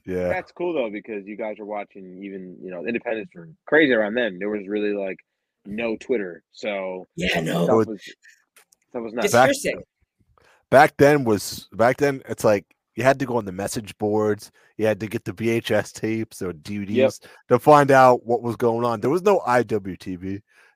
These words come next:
Speaker 1: There was no title match network. There was no, none of that back
Speaker 3: There
Speaker 1: then.
Speaker 3: was, there was something with N Y W C back in the day, and me and Geek tried to get into the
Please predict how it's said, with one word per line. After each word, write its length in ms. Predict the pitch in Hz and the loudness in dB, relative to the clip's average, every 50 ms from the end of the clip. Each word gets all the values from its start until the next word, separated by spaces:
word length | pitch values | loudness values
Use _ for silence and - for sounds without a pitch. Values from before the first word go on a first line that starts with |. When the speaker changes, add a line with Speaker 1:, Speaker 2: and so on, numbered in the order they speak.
| _ | _
Speaker 1:
There 120 | - 131 131 | 0 2 4
was 180 | 139 139 - 143 | 4 4 2 2
no 340 | 143 143 135 131 127 127 120 | 2 4 4 4 4 2 0
title 400 | - - - 127 123 120 113 107 | -2 0 0 2 2 2 0 -2
match 380 | 107 110 110 104 - - - | -2 -4 -4 -4 -6 -10 -10
network. 680 | 101 98 101 101 107 104 104 98 95 95 92 - - - _ | -6 -6 -6 -6 -4 -2 -2 -2 -2 -4 -8 -12 -20 -18 _
There 140 | - 107 110 | -8 -6 -6
was 240 | 107 107 98 92 95 | -4 -6 -8 -10 -12
no, 180 | 104 101 101 92 - | -12 -12 -12 -12 -10
none 220 | 101 107 117 117 | -8 -6 -6 -6
of 100 | 107 90 | -6 -8
that 300 | 87 85 82 82 - - | -8 -10 -10 -10 -12 -12
back 200 | - 87 82 82 | -12 -12 -8 -4
Speaker 3:
There 120 | 202 226 254 | -2 0 2
Speaker 1:
then. 60 | 262 262 | 2 0
Speaker 3:
was, 280 | 233 190 180 - - - - | -2 -4 -12 -16 -18 -14 -10
there 120 | 185 202 247 | -6 -4 -2
was 160 | 269 262 - | -2 -4 -4
something 380 | - 247 247 247 - 233 214 | -6 -8 -6 -6 -6 -6 -6
with 140 | 190 175 175 | -6 -8 -8
N 140 | - 170 180 | -6 -6 -4
Y 120 | 175 170 | -4 -4
W 300 | 165 165 165 160 160 151 | -2 -2 -4 -4 -6 -8
C 200 | - - - 175 | -14 -12 -12 -10
back 220 | - 156 151 143 - | -8 -6 -6 -6 -6
in 80 | 151 | -8
the 80 | 151 143 | -12 -10
day, 320 | - 139 139 139 139 139 | -8 -8 -6 -6 -6 -8
and 140 | 135 135 135 | -8 -10 -10
me 200 | 156 175 208 202 | -8 -6 -6 -6
and 120 | 185 147 165 | -6 -8 -10
Geek 320 | 180 180 170 170 - - | -10 -10 -10 -10 -14 -18
tried 480 | - - - - 147 156 160 165 165 156 | -20 -20 -16 -14 -10 -8 -8 -8 -8 -10
to 60 | 156 | -10
get 200 | 147 151 143 139 | -8 -6 -6 -6
into 240 | 147 151 147 - 139 | -6 -8 -10 -12 -14
the 120 | 127 - | -14 -16